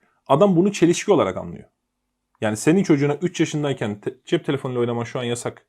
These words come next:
deyip "On yaşındayken cep telefonuyla oynayabilirsin." demeni bir çelişki anlıyor yani. Sen bu, şu anda çelişkiye düşmüş oluyorsun adama göre. Yani bu kadar zihnen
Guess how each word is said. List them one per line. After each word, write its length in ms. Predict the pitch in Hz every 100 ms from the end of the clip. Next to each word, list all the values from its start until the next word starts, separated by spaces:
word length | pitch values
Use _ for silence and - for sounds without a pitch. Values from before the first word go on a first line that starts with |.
| _ _ _ 117
deyip 300 | 139 160 -
"On 140 | 170
yaşındayken 440 | 185 156 151 139 135
cep 180 | 160
telefonuyla 360 | 160 156 151 143
oynayabilirsin." 600 | 117 135 135 156 - 101 _ _ _ _ _ _ _ 127
demeni 280 | 170 170 208
bir 60 |
çelişki 540 | 202 - 196 233 - 233
anlıyor 220 | 143 98
yani. 260 | 87 82
Sen 260 | - 180 190
bu, 200 | 190 - -
şu 140 | 190
anda 200 | 175 190
çelişkiye 480 | 196 180 165 - 202
düşmüş 280 | 139 113 110
oluyorsun 300 | 101 92 95
adama 240 | 90 87
göre. 180 | - - _ _ _
Yani 320 | 117 113 113
bu 40 | 143
kadar 240 | 180 180
zihnen 380 | 147 143 147 165